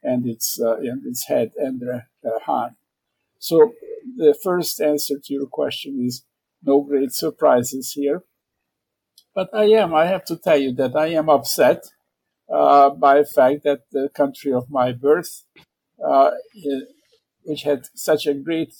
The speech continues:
historical opportunity to join the, the, the West in the early nineteen nineties, has, uh, has gone this way.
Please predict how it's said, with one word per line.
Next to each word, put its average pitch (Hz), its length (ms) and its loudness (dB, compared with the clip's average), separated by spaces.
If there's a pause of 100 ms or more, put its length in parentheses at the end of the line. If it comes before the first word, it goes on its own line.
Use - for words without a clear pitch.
(220)
historical 147 720 2
opportunity 139 960 -2 (580)
to 127 80 -10
join 151 420 0
the, 147 200 -2 (180)
the, 139 300 -6
the 143 120 -2
West 139 480 -2
in 139 200 -4
the 135 240 -6
early 135 340 -4
nineteen 127 520 -6
nineties, 151 600 -4 (500)
has, 139 520 -2
uh, 127 220 0 (600)
has 139 260 -2
gone 135 360 4
this 131 300 -6
way. 120 240 -4